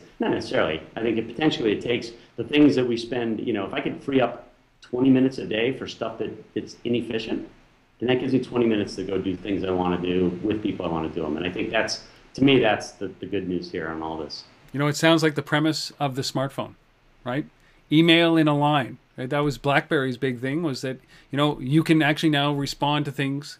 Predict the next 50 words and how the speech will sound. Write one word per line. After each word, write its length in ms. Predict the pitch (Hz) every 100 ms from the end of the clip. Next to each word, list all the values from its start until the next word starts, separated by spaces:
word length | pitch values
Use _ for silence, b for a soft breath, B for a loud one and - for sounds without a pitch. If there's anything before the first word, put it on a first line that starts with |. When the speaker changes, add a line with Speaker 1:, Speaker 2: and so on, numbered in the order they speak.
| _
Speaker 2:
and 120 | 127 131
you 60 |
don't 80 | 139
have 80 | 139
to 60 | 139
be 180 | 135 131
in 80 |
your 140 | 123 120
office 400 | 131 120 110 -
and 120 | 113
you 60 | 117
can 180 | 131
do 160 | 127 151
it. 140 | 135 - b b _
Stop 360 | - 160 156
wasting 260 | 165 151 156
time 200 | 147 147
in 100 | 135
line, 300 | 139 160 - - -
respond 380 | 120 - 127 131
to 60 |
your 80 | 120
email. 300 | 123 127 110
And 100 | 110
that 100 | 127
was 120 | 131 123
their, 280 | 127 120 B B -
that 60 |
was 180 | 151 143
their 180 | 135 170
pitch 460 | - 123 - - -
for 100 | -
five 300 | 120 127 127
years, 320 | 143 170 - 120
right? 300 | 131 175 131
Uh, 320 | 123 123 120 b b b -
sounds 280 | 139 147
like 120 | 151 143
the 80 |
same 220 | 131 143 127
thing, 240 | 160 123
and 100 | 113
it 80 | 117
worked 200 | 147 147
for 80 | 135
them 320 | 156 113 113 _ _
for 120 | 127
a 40 |
while. 280 | 110 113 131 _ _ _ _ _ 98
Speaker 1:
I, 140 | -